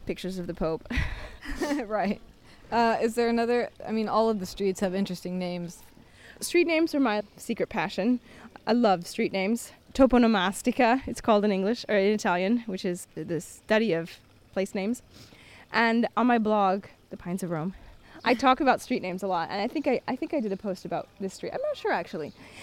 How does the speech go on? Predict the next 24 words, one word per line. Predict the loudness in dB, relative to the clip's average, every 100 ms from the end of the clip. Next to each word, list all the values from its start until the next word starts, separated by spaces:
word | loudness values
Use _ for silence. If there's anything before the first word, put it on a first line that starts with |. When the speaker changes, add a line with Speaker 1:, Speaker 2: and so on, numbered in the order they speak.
| 0
Speaker 1:
But | 8
I've | 8
done | 8 6
a | 6
lot | 6 4
of |
posts | 0 -2 -2
about | -2 -2
weirdly | 0 0 2 0 -2 -4
named | -4 -6 -8 -10
streets, | -8 -6 -6 -6
like | -8 -8
the | -10
Street | -6 -4 -2
of | -2
the | -4
Marble | -4 -4 -6
Foot | -4 -2 -2 -2 -4
and | -8
the |
Street | -10 -6 -4 -2 -4
of | -6
the | -8
Baboon | -6 -4 -2 -2 -4 -4 -6